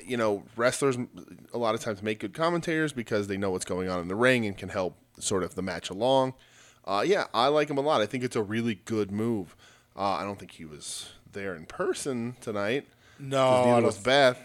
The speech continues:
Speaker 2: Yeah, I don't think
Speaker 1: Um,
Speaker 2: he was.
Speaker 1: but, uh, but it's, it's still pretty seamless. It still works, and, uh, I, I think he's a great addition. And if they ever do need him to do anything, he can get in the ring and probably bump around or rough somebody up or
Speaker 2: Yeah.
Speaker 1: have some bad news.
Speaker 2: Yeah, I'm a big fan.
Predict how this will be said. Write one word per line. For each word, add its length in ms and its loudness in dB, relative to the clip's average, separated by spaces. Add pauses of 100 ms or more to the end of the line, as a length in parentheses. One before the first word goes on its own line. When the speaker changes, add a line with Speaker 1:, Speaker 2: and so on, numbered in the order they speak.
(140)
Speaker 2:
Yeah, 340 -4
I 40 -4
don't 360 4
think 80 -4
Speaker 1:
Um, 40 -8
Speaker 2:
he 60 -12
was. 480 -6
Speaker 1:
but, 220 6
uh, 140 4
but 260 2
it's, 320 -2
it's 160 0
still 200 0
pretty 300 -2
seamless. 680 0
It 180 -10
still 240 0
works, 520 0 (120)
and, 260 -2
uh, 240 0
I, 260 0
I 140 -2
think 140 -4
he's 160 -6
a 40 -4
great 380 -6
addition. 560 -6 (460)
And 120 2
if 120 0
they 160 4
ever 120 2
do 140 0
need 180 0
him 120 -2
to 60 -2
do 140 0
anything, 220 0
he 100 -2
can 160 -4
get 120 2
in 80 -4
the 80 0
ring 280 2
and 80 -4
probably 440 0
bump 260 -4
around 300 -2
or 60 -2
rough 180 -2
somebody 340 -6
up 220 -4
or 240 -4 (320)
Speaker 2:
Yeah. 180 4
Speaker 1:
have 100 2
some 180 -4
bad 420 0
news. 600 -4
Speaker 2:
Yeah, 180 -2 (260)
I'm 160 -12
a 20 -16
big 220 -10
fan. 400 -10